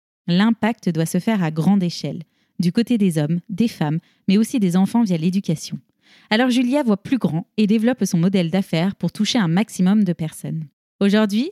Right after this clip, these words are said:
Julia Pietri, c'est un compte Instagram, Gang du Clito,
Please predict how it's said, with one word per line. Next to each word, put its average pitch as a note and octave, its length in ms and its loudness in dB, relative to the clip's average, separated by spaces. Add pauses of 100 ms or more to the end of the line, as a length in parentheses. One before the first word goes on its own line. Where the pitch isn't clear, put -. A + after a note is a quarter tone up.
(140)
Julia G3 320 2
Pietri, G#3+ 420 -2
c'est E3 300 -4 (280)
un G3 120 2
compte A#3+ 200 0
Instagram, E3+ 520 0 (120)
Gang G3 220 4
du G3 140 0
Clito, E3 380 -2